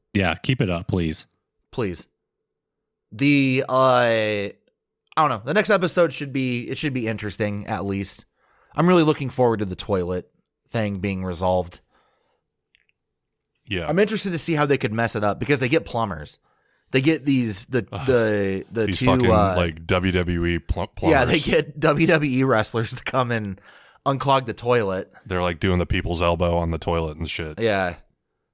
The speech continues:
Speaker 2: One of the dudes has his arm down inside of it. I'm sure that somebody's gonna be thirsty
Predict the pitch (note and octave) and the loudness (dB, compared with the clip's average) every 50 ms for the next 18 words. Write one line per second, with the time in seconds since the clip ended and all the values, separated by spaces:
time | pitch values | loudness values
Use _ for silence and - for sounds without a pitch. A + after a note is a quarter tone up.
0 | _ _ _ _ _ _ _ _ _ - A#2 C3 C3+ C3 B2 G#2 G2+ B2 A#2+ - | _ _ _ _ _ _ _ _ _ -2 0 2 2 2 0 0 -2 -2 -2 0
1 | B2 A#2+ A2+ A2 G2+ F#2+ E2+ G2 G2+ G#2+ G#2+ A2 A2 A2 G#2+ - - A2 A2 A2+ | -2 -2 -2 -2 -4 -4 -4 -4 -2 0 0 0 0 -2 -2 0 2 2 2 2
2 | G#2+ G#2+ A2+ G#2+ G#2+ B2 - - D#3+ D#3+ D#3 C#3+ C3+ - - - B2+ A#2+ A#2 A#2 | 2 2 0 0 0 -4 -2 0 2 2 2 2 0 -2 -2 -4 0 0 0 0
3 | A2 G2+ A#2+ A#2 G#2+ G2+ G2 - - G2 G2 G2 - - - A2+ A2+ A#2 A2+ | 0 -2 -4 -4 -4 -6 -6 -4 -4 -4 -4 -4 -6 -6 -4 -4 -4 -4 -6